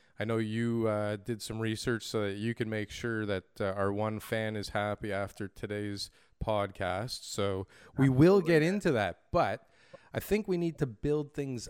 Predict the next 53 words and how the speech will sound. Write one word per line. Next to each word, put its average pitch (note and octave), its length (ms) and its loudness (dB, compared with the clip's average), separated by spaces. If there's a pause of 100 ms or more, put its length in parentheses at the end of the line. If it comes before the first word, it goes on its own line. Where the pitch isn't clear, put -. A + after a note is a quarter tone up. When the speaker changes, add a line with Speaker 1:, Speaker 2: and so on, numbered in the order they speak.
Speaker 1:
up C3 320 -6
a A2+ 60 -6
little B2+ 540 -2
bit A2+ 260 -2
so - 140 -6
that A2 180 -2
we A2+ 160 -2
can A2 380 -4
really C#3+ 420 0
dive A2+ 440 0
into A#2 300 -4
the A2 120 -2
rental G2+ 380 -4
story. D#2 420 -10
So G#2 400 -6 (320)
Speaker 2:
Absolutely. A2+ 500 -12 (100)
Speaker 1:
before E3+ 360 -2
we F3+ 100 0
get D3+ 180 -2
into C#3 300 -4 (160)
anything C3+ 560 -4 (220)
about B2 340 0
the A2+ 100 -4
real A#2 280 0
estate G#2 260 -6
market, F2+ 400 -6
and C3+ 100 -4
this E3+ 140 -2
does D#3 260 -2
touch - 280 -2
on A2+ 100 2
the G#2+ 80 0
real G#2 180 0
estate G#2+ 260 -4
market, G#2 280 -2
but G#2+ 120 0
I G#2+ 80 2
think C#3+ 200 -2
it's D3+ 140 -4
important C#3 440 -4
to - 60 -16
talk A2 240 -2
about G#2 240 -4
because G2+ 300 -8
we G#2 100 -6
did C3 400 -6
touch A#2+ 300 -4
on A2 180 -2
it G#2 220 -6
in A2 120 -4
our G#2 140 -2
first - 460 -8
show, F#2+ 480 -4